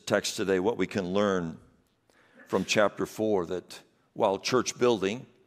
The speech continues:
church building is the title of our entire series. We are, we are understanding this to be about what we are about. We are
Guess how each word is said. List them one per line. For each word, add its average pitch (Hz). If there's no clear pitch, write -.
church -
building 107
is 85
the 76
title 113
of 90
our 95
entire 110
series. 90
We 101
are, 90
we 104
are 82
understanding 120
this 101
to 101
be 104
about 107
what 120
we 127
are 117
about. 110
We 110
are 104